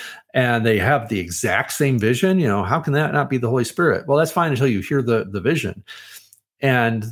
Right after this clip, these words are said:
the vision was essentially teaching pure legalism. And what they did is they visited heaven, they visited hell, and what they, what they saw was, uh, for example, Christians who enjoyed Christian rock music were burning in hell, right? The, uh,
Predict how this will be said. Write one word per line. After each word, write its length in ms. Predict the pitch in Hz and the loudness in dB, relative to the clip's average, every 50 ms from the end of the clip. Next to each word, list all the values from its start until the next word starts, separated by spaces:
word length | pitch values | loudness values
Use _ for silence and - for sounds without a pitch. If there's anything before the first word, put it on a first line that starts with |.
| - 143 | -12 -4
the 200 | 113 120 117 113 | 0 2 2 2
vision 680 | 107 110 135 160 165 139 139 120 113 110 113 117 123 - - _ | 2 2 2 2 2 2 0 0 0 0 -2 -4 -8 -12 -12 _
was 260 | - 123 117 113 101 107 | -2 0 0 2 0 0
essentially 560 | 104 - - - 147 151 - - 117 113 110 | -2 -2 0 0 0 0 0 0 0 0 -2
teaching 400 | 110 - 120 110 - 117 104 92 | 0 -2 -2 -2 0 -2 -4 -2
pure 200 | - - 135 110 | 0 0 0 2
legalism. 640 | 92 101 120 120 101 95 92 90 90 - - - 131 - _ _ _ _ | 2 0 0 0 0 -2 -4 -6 -8 -10 -12 -14 -16 -18 _ _ _ _
And 180 | - 120 113 113 | -4 -2 0 2
what 100 | 120 117 | 2 2
they 120 | 127 120 110 | 2 2 4
did 140 | 113 123 123 | 4 2 2
is 120 | 117 - | 2 2
they 100 | - 110 | 0 0
visited 440 | 107 95 120 117 107 120 101 104 90 | 2 0 0 0 0 0 0 0 0
heaven, 320 | 87 101 120 110 120 110 | 0 0 0 0 0 0
they 100 | 110 107 | 0 0
visited 420 | 104 104 117 104 - 113 104 101 90 | 0 0 -2 -2 -2 -2 -2 -2 -2
hell, 340 | - 101 123 117 113 110 110 | 0 0 2 2 4 2 2
and 80 | 107 107 | 2 0
what 180 | 107 104 104 | -2 -2 -2
they, 220 | - 113 110 110 - - | 0 0 0 -2 -2 -4
what 160 | - 120 107 | -4 -4 -2
they 120 | - 107 107 | 0 0 -2
saw 300 | 104 - 127 120 120 120 | 0 0 0 2 2 2
was, 400 | 110 107 101 98 101 98 - - | 2 2 2 0 0 -2 -4 -4
uh, 200 | - 101 98 95 95 - _ _ _ _ _ _ _ | -2 -2 -2 -2 -2 -6 _ _ _ _ _ _ _
for 180 | - 160 160 135 | 0 2 2 2
example, 640 | 113 98 - 131 120 117 - 107 95 87 80 - _ _ _ _ _ | 0 0 0 0 0 0 0 -2 -2 -2 -4 -10 _ _ _ _ _
Christians 420 | - - 160 147 - 156 135 120 | -2 0 0 2 2 2 0 2
who 120 | - 131 117 | 2 2 2
enjoyed 560 | 113 110 98 123 120 117 120 120 117 107 - - | 2 2 0 2 2 4 4 2 2 0 -4 -6
Christian 360 | - - 131 - - - 117 | -4 -2 -2 -2 -2 -2 0
rock 260 | 113 117 117 113 - | 0 0 0 0 -2
music 380 | - 107 113 110 - 135 131 135 - _ _ - | -2 -2 0 2 2 0 0 -2 -8 _ _ -2
were 100 | 120 113 | -2 0
burning 320 | 98 117 110 104 101 95 | 2 2 2 2 2 0
in 100 | 95 85 | 0 -2
hell, 300 | 87 98 - - - - _ _ _ _ _ _ _ _ - | -2 -4 -4 -6 -10 -16 _ _ _ _ _ _ _ _ -6
right? 240 | - 104 98 80 117 | -4 -4 -4 -2 0
The, 240 | 120 120 117 113 | 2 2 4 4
uh, 260 | 110 107 104 104 104 | 4 2 2 2 0